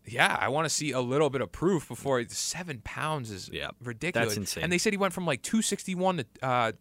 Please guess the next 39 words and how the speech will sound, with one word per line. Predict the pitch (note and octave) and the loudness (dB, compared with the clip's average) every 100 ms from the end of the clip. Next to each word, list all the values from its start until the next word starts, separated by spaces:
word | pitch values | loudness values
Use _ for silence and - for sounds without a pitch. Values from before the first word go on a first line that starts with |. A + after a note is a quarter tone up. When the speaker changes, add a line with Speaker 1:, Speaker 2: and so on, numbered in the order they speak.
| - | -8
Speaker 1:
two | F3+ | -6
sixty-nine. | E3+ D#3+ D#3 D#3 C#3 | -6 -6 -8 -8 -8
Like, | C#3+ - | -10 -10
that's | E3+ F#3 - - _ _ | -10 -10 -12 -16 _ _
Speaker 2:
That's | C3 C3 | 0 2
insane. | A2 - E2+ | 0 -2 -4
That's | F#2+ F#2+ | -4 -4
insane. | F2+ - - - | -6 -8 -10 0
Speaker 1:
No | C#3 C3+ | 4 4
way | A#2+ G#2+ | 4 0
that's, | G2+ - - G2 - - | -4 -10 -10 -14 -20 -12
no | A#2+ A#2 | -4 -2
way | G2 F2+ | -2 -4
that's | F2 | -6
a | - | -10
thing. | - - | -16 -10
Speaker 2:
Don't | - E3+ | -2 4
you | F3+ | 4
lose | B2 D#3 C3+ | 6 2 2
weight | D#3 | 2
when | D#3+ D#3+ | 2 2
you | D#3 | 2
work | D#3+ D#3 | 0 0
out? | F3 - _ _ _ _ _ _ _ _ | -2 -2 _ _ _ _ _ _ _ _
Speaker 1:
I | - G3 | 0 0
mean, | F#3+ F3 D3+ - | 2 -2 -4 -6
maybe | C3 C#3+ E3 D3+ | -2 0 0 -4
he | C#3+ | -2
had | C3 | -2
a | A2+ | -4
big | G2+ A#2+ A2 | -4 -4 -4
pregame | - C3 A#2+ G#2 F#2 | -6 -6 -4 -6 -6
meal, | G2+ F#3+ - G#2 A#2+ | -6 -6 -6 -8 -8
but | D#2 D2 - _ _ | -8 -10 -12 _ _
Speaker 2:
Still, | - - - B2 E2+ - _ | -16 -14 -12 -12 -12 -16 _
it's | - - | -14 -10
insane. | F#2 - F#2+ F#2 | -8 -6 -6 -6
Speaker 1:
that's | E2 B2+ - | -2 -2 -2
crazy. | - F2+ - - | -8 -10 -10 -18